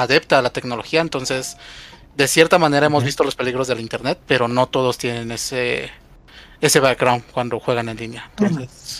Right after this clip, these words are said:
Speaker 1: sí, sí es necesario t-, prestarle
Speaker 2: No.
Speaker 1: atención a eso. Eh, y digo, no tan solo es
Speaker 2: Sí,
Speaker 1: niños,
Speaker 2: claro,
Speaker 1: o sea,
Speaker 2: de
Speaker 1: he
Speaker 2: hecho
Speaker 1: escuchado gente de, con voz de quince, veinte años compartir datos personales en internet, entonces,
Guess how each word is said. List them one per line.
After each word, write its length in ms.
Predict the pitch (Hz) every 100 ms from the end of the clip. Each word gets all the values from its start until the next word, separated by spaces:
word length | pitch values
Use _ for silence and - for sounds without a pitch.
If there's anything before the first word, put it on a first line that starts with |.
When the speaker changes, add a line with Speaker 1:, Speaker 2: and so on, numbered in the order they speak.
| - - - -
Speaker 1:
sí, 180 | - 170
sí 300 | - - 202
es 80 | 220
necesario 480 | 226 - 160 170 170
t-, 280 | - - - - -
prestarle 320 | 139 156 147
Speaker 2:
No. 20 | 156
Speaker 1:
atención 360 | 139 - 139
a 80 | 123
eso. 260 | - 117 - - - - - - -
Eh, 540 | 135 127 131 131 135
y 80 | 160
digo, 200 | 151 175
no 140 | 185 208
tan 160 | 214
solo 200 | 208 208
es 180 | 208 -
Speaker 2:
Sí, 20 |
Speaker 1:
niños, 300 | 170 220 165
Speaker 2:
claro, 20 |
Speaker 1:
o 20 | 147
sea, 160 | 143
Speaker 2:
de 80 | 143 143 143
Speaker 1:
he 40 |
Speaker 2:
hecho 0 |
Speaker 1:
escuchado 500 | 156 - - 180 180
gente 300 | 170 165 175
de, 320 | 143 127 120 - - - - _ - _
con 180 | - 139
voz 300 | 151 180 165
de 300 | 156 131 127 -
quince, 360 | 165 180 147
veinte 320 | 131 160 156 139
años 500 | 151 175 185 180 -
compartir 440 | 139 127 113 147
datos 240 | 143 - -
personales 460 | - 127 127 120
en 80 | 120
internet, 420 | 113 110 117 110 131
entonces, 680 | 117 113 123 120 - -